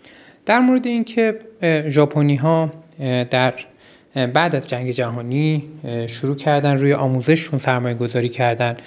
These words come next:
و تو این حیطه موفق بودن، هیچ شکی نیست. اه، مطالعاتی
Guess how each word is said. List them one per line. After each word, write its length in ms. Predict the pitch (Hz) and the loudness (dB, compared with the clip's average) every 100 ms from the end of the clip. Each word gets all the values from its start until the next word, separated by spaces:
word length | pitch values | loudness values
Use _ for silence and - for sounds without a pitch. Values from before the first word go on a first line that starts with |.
| - - - - | -20 -20 -20 -4
و 320 | 131 123 123 123 | 2 4 2 -2
تو 120 | - 143 | -2 0
این 100 | 120 | 0
حیطه 280 | 120 - | -2 -2
موفق 600 | 127 123 120 117 - 139 143 - | -2 0 0 -2 0 0 0 -4
بودن، 320 | 117 135 143 | -2 0 0
هیچ 260 | 143 - | 0 0
شکی 260 | 139 139 139 | 0 0 0
نیست. 420 | 135 147 147 - - - - - - | 2 2 0 -12 -20 -20 -20 -18 -8
اه، 200 | 127 123 | -6 -4
مطالعاتی 1000 | 131 127 131 123 123 131 - 143 139 | -2 2 2 4 2 -2 -2 0 0